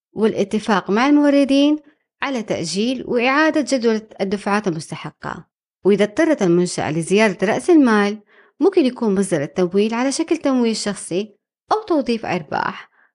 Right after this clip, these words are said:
أو انضمام شركاء للمنشأة. ننتقل لإجراءات الرقابة على النقدية اللي ممكن تطبقها في منشأتك. الرقابة على النقدية هي عملية إدارية روتينية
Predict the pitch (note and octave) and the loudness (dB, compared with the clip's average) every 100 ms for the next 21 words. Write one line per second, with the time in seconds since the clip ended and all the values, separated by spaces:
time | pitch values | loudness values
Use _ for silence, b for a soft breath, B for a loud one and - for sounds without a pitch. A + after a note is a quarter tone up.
0 | _ - F#4 C#4 G#3+ G#3+ A#3+ - G#3 G3+ | _ 2 4 4 0 0 -4 -2 -4 -2
1 | B3 B3+ F3+ C#3+ D3 - - - - _ | -4 -2 -2 -4 -6 -10 -12 -14 -18 _
2 | _ A3 F4 E4 C#4 G#3+ B3 G3 D#3 D#3+ | _ 4 4 4 2 2 0 0 -2 -2
3 | F3 - A3+ - D3 D#3+ - A#3+ B3 A#3+ | -2 -2 -4 -4 -6 -6 -2 0 0 0
4 | F3+ D3+ D#3 E3+ G#3+ A#3+ C#4 E4+ - _ | 0 -4 -6 -4 -2 0 0 -2 -8 _
5 | _ _ - E4+ B3 C4+ A3+ E3+ F3+ A#3 | _ _ 2 2 2 0 -2 -8 -4 -2
6 | G3+ A#3 B3 D4+ E4+ C4+ A#3 - C#3+ - | 0 -2 0 -2 0 0 0 0 -8 -8
7 | C#3+ - _ _ _ _ C4+ F4+ F#4 D4 | -12 -14 _ _ _ _ -2 -2 0 0
8 | F#3 E3 E3 E3+ E3+ F3 F3 F3 F#3 - | 2 0 0 -2 -4 -4 -2 -2 -4 -8
9 | _ _ _ - F4+ D4+ B3 G3+ G3 D#3+ | _ _ _ 0 2 4 2 2 2 0
10 | F#3+ A3 A3 A3 G3 - D4+ D#4+ D4+ C#4+ | 0 0 0 2 0 0 -2 2 4 6
11 | C#4+ C#4+ D#4+ | 6 6 2